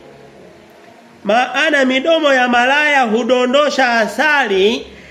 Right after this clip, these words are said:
na kinywa chake ni laini kuliko mafuta,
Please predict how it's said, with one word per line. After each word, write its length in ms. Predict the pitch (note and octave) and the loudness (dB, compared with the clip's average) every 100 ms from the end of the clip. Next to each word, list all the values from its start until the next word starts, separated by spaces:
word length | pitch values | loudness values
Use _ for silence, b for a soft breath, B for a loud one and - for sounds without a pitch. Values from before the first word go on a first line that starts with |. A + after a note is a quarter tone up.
| B | B
na 240 | G#3+ A#3+ A#3 | -2 0 0
kinywa 400 | C4+ D#4 C#4 B3+ | 0 0 2 0
chake 480 | C#4 D#4 C#4+ B3+ A#3+ | 0 0 0 0 2
ni 120 | A3+ | 2
laini 460 | A3+ C4 D#4 C#4 | 2 0 0 -2
kuliko 460 | A#3 B3 D4 C4+ C#4 | -2 -2 -2 -2 0
mafuta, 880 | A#3 G#3+ - D#4+ D4+ F#3 E3+ F#3 | 0 -2 -4 -4 -2 0 0 0